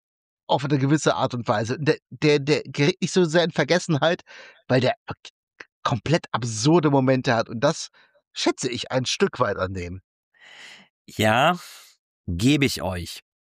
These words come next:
Speaker 2: Gebe ich euch. Und tatsächlich, äh, die Idee, dass er aus dem Penis schlüpft, äh, diese, dieses mutierte Viech und sowas, das ja.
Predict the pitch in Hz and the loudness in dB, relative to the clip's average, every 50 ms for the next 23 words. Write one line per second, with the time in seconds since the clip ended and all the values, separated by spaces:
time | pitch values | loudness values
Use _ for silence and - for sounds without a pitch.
0 | _ _ _ - - 104 104 82 82 - - - 87 90 85 87 - - 90 92 | _ _ _ -4 -2 -2 0 0 -2 -6 -8 -12 -12 -12 -12 -12 -14 -10 -8 -4
1 | - 107 101 85 87 104 120 110 123 127 123 123 113 - - - - - 98 101 | -2 0 0 2 2 2 2 2 2 2 2 2 2 0 -4 -12 -12 -10 -8 -6
2 | 101 98 98 95 95 - - - - - - - _ - - 90 101 80 117 92 | -4 -4 -4 -4 -6 -8 -16 -20 -20 -20 -20 -20 _ -8 -4 -2 0 0 0 0
3 | 78 101 104 104 107 104 101 95 - - 104 95 - - 110 95 - - 98 95 | 4 4 6 6 6 4 4 2 2 2 0 0 2 0 -2 -2 0 0 2 2
4 | 98 95 - - - 95 92 92 78 - - - - - - - - 90 90 90 | 4 2 2 2 2 2 2 2 2 -2 -6 -10 -10 -10 -10 -8 -6 -6 -4 -4
5 | 87 87 78 76 - 92 _ - - 90 82 87 82 82 - - 82 82 82 78 | -6 -6 -8 -10 -12 -14 _ -10 -8 -8 -8 -8 -10 -10 -10 -8 -6 -6 -6 -4
6 | - 92 92 - - - 104 92 - 98 - - - - - 101 101 104 101 - | -2 -2 -2 -2 -2 -4 -2 0 0 0 -2 -2 -10 -8 -4 -2 -2 -2 -2 -4
7 | - - 98 85 87 90 92 90 - - - - - - - - - - _ _ | -6 -6 -6 -4 -4 -4 -4 -4 -6 -8 -18 -18 -18 -18 -18 -18 -20 -20 _ _
8 | _ _ _ - - - 117 120 117 - - - 95 90 92 92 90 87 | _ _ _ -14 -4 0 2 2 2 2 0 0 0 0 2 2 0 -2